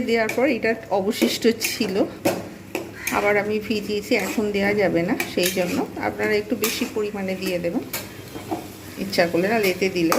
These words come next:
টেস্টের জন্য আপনারা এইটুকু ব্যবহার করতে পারেন। এবার আমি এতে দিয়ে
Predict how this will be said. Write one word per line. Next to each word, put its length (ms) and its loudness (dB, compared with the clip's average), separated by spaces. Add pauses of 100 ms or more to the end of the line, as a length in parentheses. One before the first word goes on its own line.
টেস্টের 380 0
জন্য 220 -2
আপনারা 260 -6
এইটুকু 240 -8 (140)
ব্যবহার 380 0
করতে 300 -6
পারেন। 200 -2 (1800)
এবার 180 4 (100)
আমি 120 0 (100)
এতে 240 0
দিয়ে 160 -2